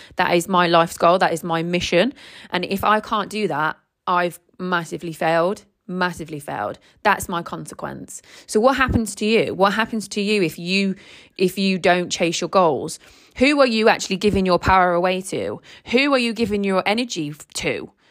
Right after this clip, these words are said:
For free, because that is what you're doing. You, by you not chasing your goals and you not doing what you need to do, who are you giving your energy to? Who are you giving it, who are you giving it away to? Because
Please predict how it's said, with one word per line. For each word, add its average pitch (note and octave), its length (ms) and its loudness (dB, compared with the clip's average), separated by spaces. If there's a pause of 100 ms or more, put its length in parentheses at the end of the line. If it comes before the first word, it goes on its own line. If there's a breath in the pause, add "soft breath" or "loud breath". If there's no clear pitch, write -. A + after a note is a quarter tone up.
(140 soft breath)
For - 160 -2
free, G#4 440 4 (300 soft breath)
because A#3+ 380 4
that D4 180 4
is E4+ 100 -4
what B3 120 0
you're A3+ 100 4
doing. G#3+ 440 2 (540)
You, B3+ 160 0 (300)
by A#3+ 140 4
you B3 260 0
not D4+ 160 0
chasing C4+ 320 0
your A#3 80 2
goals G#3 340 2
and F#3 140 -4
you A3 160 2
not A3 160 0
doing A#3 220 -2
what G#3+ 100 0
you G3 140 -6
need G3 160 -4
to F#3+ 100 -8
do, E3+ 280 -2
who C#4 220 -6
are E4 40 -4
you E4+ 160 -4
giving C#4 240 -8
your B3 160 -4
energy C4+ 280 -8
to? - 360 -10 (260 soft breath)
Who C4+ 80 0
are E4 80 2
you D#4+ 180 0
giving C4 280 -4
it, A#3 180 -6
who A#3 160 -4
are D4 60 0
you D4+ 100 -2
giving D4 160 -6
it A#3 60 -4
away B3+ 220 0
to? F#3+ 160 -6
Because G3 360 -4